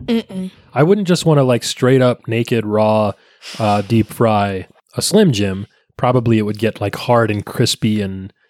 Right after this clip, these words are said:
Speaker 2: and kinda gross. It's already oily enough, but yeah, battered and fried, I would try it.
Speaker 1: I wouldn't.
Speaker 2: You know
Speaker 1: I
Speaker 2: what
Speaker 1: wanna
Speaker 2: else?
Speaker 1: try deep fried butter.
Speaker 2: You wouldn't try a deep fried Slim Jim, but you would try deep fried butter.
Speaker 1: People say it tastes like French toast.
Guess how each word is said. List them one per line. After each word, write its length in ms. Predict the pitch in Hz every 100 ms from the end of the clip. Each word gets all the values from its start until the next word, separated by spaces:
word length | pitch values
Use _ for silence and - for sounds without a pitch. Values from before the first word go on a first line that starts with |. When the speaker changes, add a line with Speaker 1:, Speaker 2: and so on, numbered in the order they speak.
| -
Speaker 2:
and 140 | 107
kinda 220 | 101 120 98
gross. 520 | - 110 110 101 -
It's 100 | 110
already 300 | 123 117 107
oily 300 | 110 110 101
enough, 340 | 98 101 -
but 160 | 107 101 _ _
yeah, 200 | 139 165
battered 360 | - 110 151 170
and 120 | 156
fried, 280 | - 143 170
I 100 | 160
would 140 | 202
try 240 | - 143
it. 160 | 190 - _ _ _ _ _ _
Speaker 1:
I 80 | 247
wouldn't. 260 | 214 180 190 -
Speaker 2:
You 80 | 143
know 60 |
Speaker 1:
I 40 | 190
Speaker 2:
what 40 |
Speaker 1:
wanna 100 | 208 -
Speaker 2:
else? 100 | -
Speaker 1:
try 140 | 415
deep 260 | 269 269 247
fried 220 | 285 220
butter. 340 | 208 196 185 185 _ _
Speaker 2:
You 120 | 123
wouldn't 240 | 143 220 226
try 200 | 220 208
a 100 | 175
deep 260 | 156 156
fried 400 | - 156 139 127 - _ _
Slim 460 | - - 202 254 147
Jim, 240 | 107 98
but 160 | 113 -
you 60 |
would 80 | 131
try 160 | - 139
deep 320 | 117 151 160
fried 460 | - 151 147 131 - _ -
butter. 400 | 101 - - - - _
Speaker 1:
People 260 | - 269 -
say 160 | - 320
it 60 |
tastes 180 | - 277
like 100 | 262
French 320 | 226 240 226 -
toast. 480 | 202 190 - -